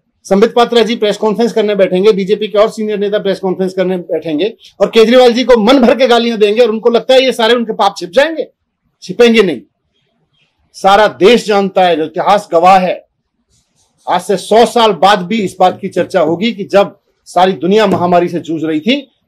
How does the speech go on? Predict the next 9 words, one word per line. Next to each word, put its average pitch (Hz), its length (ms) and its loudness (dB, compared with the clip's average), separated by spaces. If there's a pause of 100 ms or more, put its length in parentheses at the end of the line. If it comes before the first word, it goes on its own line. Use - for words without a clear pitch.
केंद्र 196 240 2
सरकार 202 640 0 (300)
अपनी 214 260 -2
मूर्खतापूर्ण 294 760 2
नीतियों 233 320 0
की 214 120 -8
वजह 190 240 -2
से 233 160 0
इस 208 180 -4